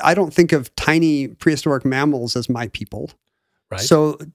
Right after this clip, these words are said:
Speaker 1: they would not think of tiny prehistoric ants. They'd be like, "Yeah, I know, those guys are annoying. Squish
Speaker 2: Well,
Speaker 1: 'em."
Speaker 2: yeah, mice, you know, are much more closely related to us than ants.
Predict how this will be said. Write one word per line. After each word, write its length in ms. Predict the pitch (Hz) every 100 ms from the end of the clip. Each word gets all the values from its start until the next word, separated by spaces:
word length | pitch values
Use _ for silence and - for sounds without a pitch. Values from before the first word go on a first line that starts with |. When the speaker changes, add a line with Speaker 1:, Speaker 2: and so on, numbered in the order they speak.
| _ 151
Speaker 1:
they 180 | 156
would 160 | 190 180
not 180 | 165 151
think 140 | 156
of 140 | 151 -
tiny 280 | 139 139 135
prehistoric 580 | 147 143 - 143 135
ants. 160 | 139 139
They'd 140 | 165 160
be 80 |
like, 200 | 170 170
"Yeah, 280 | 240 294 214
I 100 | 196
know, 160 | 254 254
those 220 | 185 -
guys 240 | 208 202
are 80 | 214
annoying. 320 | 208 254 156
Squish 280 | 123 - 254
Speaker 2:
Well, 100 | 110
Speaker 1:
'em." 60 | 104
Speaker 2:
yeah, 160 | 254 127
mice, 800 | 117 143 214 156 175 - - - - _
you 100 | 165
know, 160 | 143 127
are 160 | 131
much 240 | 135 143 160
more 160 | 139
closely 400 | 131 151 139 123
related 400 | 113 113 131 120 110
to 80 |
us 200 | 113 113
than 120 | 104 98
ants. 540 | 170 - - -